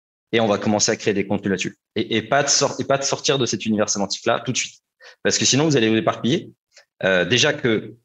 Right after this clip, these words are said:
c'est hyper transversal puisque c'est quand même quatre métiers en un. Si en plus vous vous éparpillez sur des thématiques différentes, bah là, vous allez vraiment prendre des années. Donc, essayez de vraiment de, d'aller à fond sur une thématique. Vous allez monter en position.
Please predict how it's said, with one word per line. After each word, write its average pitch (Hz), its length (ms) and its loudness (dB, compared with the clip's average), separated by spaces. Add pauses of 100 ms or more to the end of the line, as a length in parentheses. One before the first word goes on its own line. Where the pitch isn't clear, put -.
c'est - 220 0
hyper 120 260 -2
transversal 117 500 0
puisque - 260 -6
c'est - 120 -4 (160)
quand 92 120 0
même 92 120 -6
quatre - 280 0
métiers 120 280 0
en 110 140 2
un. 165 240 -2 (240)
Si - 140 2
en 117 80 2
plus 160 220 -2
vous 143 60 4
vous 120 140 4
éparpillez 123 460 0
sur 107 140 0
des 92 140 -2
thématiques 127 380 0
différentes, 120 400 0 (280)
bah 101 80 2
là, 131 120 4
vous 107 160 2
allez 87 120 0
vraiment 101 200 2
prendre 104 180 0
des 95 120 0
années. 82 140 -4 (100)
Donc, - 140 -6
essayez 120 220 0
de 110 60 -2
vraiment 117 240 2
de, 110 140 0
d'aller 95 180 2
à 92 80 2
fond 127 160 -4
sur - 220 -10
une 127 80 -2
thématique. 110 360 -2 (440)
Vous 110 140 -2
allez 120 140 4
monter 117 200 2
en 98 80 0
position. 95 320 -4